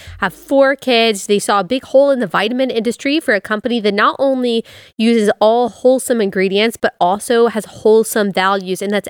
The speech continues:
absolutely true. Uh, major multivitamin companies are owned by corporations that donate directly to Planned Parenthood, like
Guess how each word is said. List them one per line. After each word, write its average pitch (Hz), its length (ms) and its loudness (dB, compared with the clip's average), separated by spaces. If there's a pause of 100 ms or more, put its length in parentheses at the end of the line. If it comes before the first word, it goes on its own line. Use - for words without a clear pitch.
absolutely 214 560 -6
true. 190 400 -2 (320)
Uh, 226 80 0
major 247 640 0
multivitamin 233 880 -2
companies 233 540 -4
are 190 160 0
owned 190 240 0
by 202 120 -2
corporations 190 720 -4
that 180 140 -4
donate 185 320 0
directly 165 520 -2
to 196 100 -4
Planned 185 280 -4
Parenthood, 196 580 0
like 151 200 -4